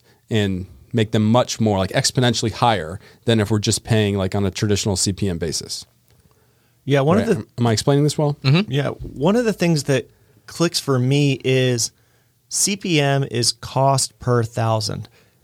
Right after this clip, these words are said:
Speaker 2: And what you're doing is you're actually saying the value of one person hearing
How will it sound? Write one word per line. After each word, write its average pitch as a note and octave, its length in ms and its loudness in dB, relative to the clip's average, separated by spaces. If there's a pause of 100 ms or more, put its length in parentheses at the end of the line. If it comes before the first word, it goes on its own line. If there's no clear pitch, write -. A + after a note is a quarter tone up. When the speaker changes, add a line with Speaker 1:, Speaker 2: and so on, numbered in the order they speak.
(120)
Speaker 2:
And B2 480 0 (300)
what C3 180 0
you're C#3+ 140 2
doing G3 340 2
is A#2+ 160 0
you're B2+ 160 -2
actually D3 360 -2
saying A#2+ 440 0
the A2+ 120 -4
value C#3+ 440 4
of A2+ 120 2
one B2 280 0
person A#2 420 -2
hearing B2 480 2